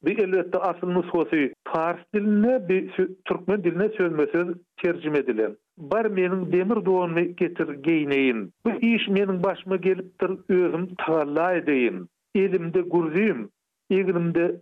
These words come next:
galkanym barka, men Irak ýurduny öz janymyň hataryna satmaryn." Ne şolary ýarrak ýazypdyr. Soň ýene de bir rubagysyny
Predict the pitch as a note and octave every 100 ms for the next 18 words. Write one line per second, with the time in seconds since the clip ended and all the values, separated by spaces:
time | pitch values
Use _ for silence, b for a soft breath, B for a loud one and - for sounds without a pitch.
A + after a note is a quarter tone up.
0 | _ - E3 D#3 - D#3 D3+ D3 D#3 G#3
1 | A3+ A3+ - D3 G#2 - _ - E3 F#3
2 | F#3 E3+ G3 A#3 A#3+ F#3+ D#3+ C3+ C3+ A2+
3 | - F3+ A3 A3+ - F3 E3+ E3 E3+ E3+
4 | D#3 D#3+ C#3+ C#3 D3+ - _ _ _ _
5 | _ - E3+ - C#3+ C#3+ A2 E2+ - _
6 | - F3+ - F#3 E3+ E3 D#3+ C#3+ D3+ D3
7 | - - _ - D3+ D#3 - - G#3+ -
8 | G3 F#3 F#3 _ _ F3 F3 A3 G#3+ G3
9 | F3 E3 - F#3+ E3 G3 F3+ E3 - _
10 | F#3 F3 F3 E3 C#3+ - E3 E3+ A3